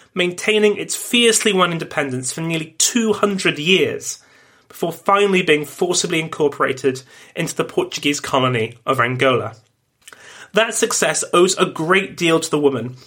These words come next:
who had freed the nation initially, and Njinga's memory would never be forgotten in her homeland. In Europe, well, there her legacy would be slightly different. One of the first European retrospectives of her life was written by Antonio Cavazzi,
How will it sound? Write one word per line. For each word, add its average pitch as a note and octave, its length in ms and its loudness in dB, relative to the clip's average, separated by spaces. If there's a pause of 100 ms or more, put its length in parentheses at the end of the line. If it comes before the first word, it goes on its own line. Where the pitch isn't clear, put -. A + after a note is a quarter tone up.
(120)
who E3 100 -2
had D3 100 0
freed F3+ 440 0
the - 60 0
nation C#3+ 440 0
initially, C#3+ 680 0 (720)
and F3+ 100 2
Njinga's G#3 540 2
memory E3 480 2 (160)
would D#3 160 -2
never F#3+ 260 4
be F#3 120 4
forgotten D#3+ 520 0
in B2+ 140 -6
her C3 120 -2
homeland. A2+ 560 -4 (540)
In D3+ 180 -4
Europe, C4 420 2 (760)
well, A3+ 200 0
there C#4+ 320 2
her - 140 0
legacy F#3 720 0 (100)
would F3 120 -8
be F3 100 0
slightly C#3+ 380 -4
different. C3 500 -8 (480)
One G3+ 120 4
of G#3+ 60 2
the G#3 80 4
first A#3 420 0
European F#3+ 380 2
retrospectives D#3+ 720 -2
of C3 100 -8
her C3+ 100 0
life B2 400 -2 (300)
was - 160 -10
written G3+ 240 2
by D3 220 4
Antonio C#3+ 540 -2
Cavazzi, D3 640 -2